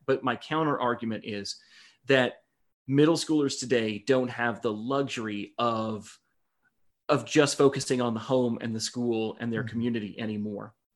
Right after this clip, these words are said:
Speaker 1: that the world is coming at them. They've been going through active shooter drills since they were in kindergarten.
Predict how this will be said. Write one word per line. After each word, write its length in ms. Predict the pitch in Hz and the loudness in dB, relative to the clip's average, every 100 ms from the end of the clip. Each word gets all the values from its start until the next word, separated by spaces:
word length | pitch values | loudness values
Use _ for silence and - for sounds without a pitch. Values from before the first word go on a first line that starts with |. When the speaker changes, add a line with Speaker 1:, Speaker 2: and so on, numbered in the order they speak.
| - | 0
Speaker 1:
that 260 | 127 - - | 2 2 0
the 80 | |
world 500 | 120 110 139 147 147 | -2 2 6 6 6
is 140 | 127 - | 2 0
coming 380 | - 123 113 110 | -2 -2 -2 -4
at 260 | 117 110 | -4 -4
them. 280 | - 101 95 - - - _ | -8 -10 -10 -16 -20 -20 _
They've 220 | 131 135 | 4 4
been 240 | 131 127 123 | 4 2 4
going 280 | 139 139 131 | 6 6 4
through 160 | 131 | 2
active 320 | 113 117 123 | 0 2 -2
shooter 260 | - 135 127 | 0 0 0
drills 380 | 120 131 123 - | 2 2 2 0
since 240 | 120 110 | -4 -2
they 120 | 120 | -2
were 180 | 110 113 | -2 -4
in 120 | 113 | -6
kindergarten. 640 | 104 120 110 110 98 92 | -4 -4 -4 -4 -6 -8